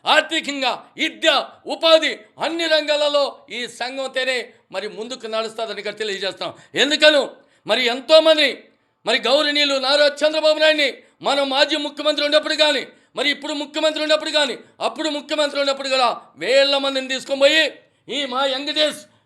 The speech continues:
మా ఇంకొక మన మంజు, రకరకాలుగా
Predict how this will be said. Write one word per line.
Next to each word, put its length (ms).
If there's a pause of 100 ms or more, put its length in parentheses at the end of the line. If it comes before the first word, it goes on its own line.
మా 80 (680)
ఇంకొక 260 (440)
మన 120 (1700)
మంజు, 320 (400)
రకరకాలుగా 640